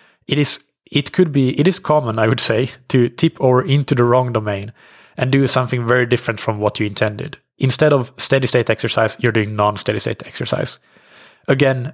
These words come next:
athletes tend to overestimate their threshold when left to their own devices. So this is a place where having a good coach can have a huge positive impact. But also for self-coached athletes, I think one thing that you can do to,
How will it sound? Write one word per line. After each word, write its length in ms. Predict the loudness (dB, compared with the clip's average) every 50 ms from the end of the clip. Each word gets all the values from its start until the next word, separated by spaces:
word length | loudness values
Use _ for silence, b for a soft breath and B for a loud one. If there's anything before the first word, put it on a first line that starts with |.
| -4
athletes 400 | -4 -4 -2 -2 -2 -2 -2 0
tend 240 | 0 0 0 0 0
to 120 | 0 2 4
overestimate 640 | 4 4 4 2 0 -2 -2 -2 -2 -2 -2 -2
their 120 | -2 -2
threshold 580 | 0 0 -2 -2 -2 0 0 2 2 0 -2 -6 -6
when 200 | -2 -2 -2 0
left 220 | 0 -2 -2 -2 -2
to 60 | -2
their 140 | 0 0 0
own 160 | 0 0 0
devices. 640 | 0 0 2 2 2 2 2 0 0 -2 -4 -10 b b b b b b b b b b b b b b
So 280 | b 0 2 2 2 0
this 280 | 0 0 -2 0 2
is 300 | 0 0 0 -2 -4 -4 -2
a 80 | -4 -2
place 260 | 0 0 0 0 2
where 220 | 2 2 2 2
having 260 | 0 0 0 0 2 0
a 60 | 0
good 260 | 2 0 0 0 0
coach 440 | 0 2 2 2 2 -2 -8 -8 -6
can 140 | -4 -2 0
have 120 | 0 0
a 40 | 0
huge 520 | -2 -2 -2 0 0 0 -2 -4 -6 -4 -4
positive 380 | -4 -4 -4 -4 -6 -6 -4 -2
impact. 540 | -2 -2 0 0 -4 -4 -6 -8 -18 -20 _ B B B B B B B B B B B
But 120 | 0 2
also 540 | 4 4 4 4 4 4 4 4 4 4 2 -2
for 220 | -6 0 0 0 2
self-coached 580 | 2 0 0 0 0 0 -2 -2 -2 0 0
athletes, 680 | 0 0 0 -2 -4 -2 -2 -2 -2 0 -2 -2 -2 -2 -2
I 140 | -2 -2 0
think 340 | 0 0 -2 -2 -4 -12 _ -20 -10 -2
one 240 | 2 2 2 2
thing 140 | 2 0 0
that 160 | 0 0 -2
you 60 | -2 -2
can 180 | -2 -2 0
do 160 | 0 0 0
to, 500 | 0 0 0 0 2 2 2 0 -2 -4